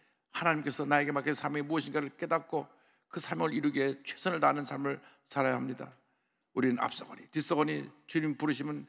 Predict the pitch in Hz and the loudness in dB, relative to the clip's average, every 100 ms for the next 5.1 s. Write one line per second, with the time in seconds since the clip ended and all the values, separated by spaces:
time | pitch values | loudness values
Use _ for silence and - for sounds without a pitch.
0 | _ _ - 139 135 139 127 120 131 131 | _ _ 2 4 6 2 -2 -6 -6 -8
1 | 135 _ _ _ _ _ _ _ _ _ | -10 _ _ _ _ _ _ _ _ _
2 | _ _ _ _ _ _ _ 185 196 202 | _ _ _ _ _ _ _ 0 4 4
3 | 196 170 95 - - _ _ _ - 226 | 6 4 0 -12 -20 _ _ _ 0 2
4 | 202 - 240 233 226 208 - 196 175 160 | 2 6 6 6 4 4 2 0 2 2
5 | 151 | 0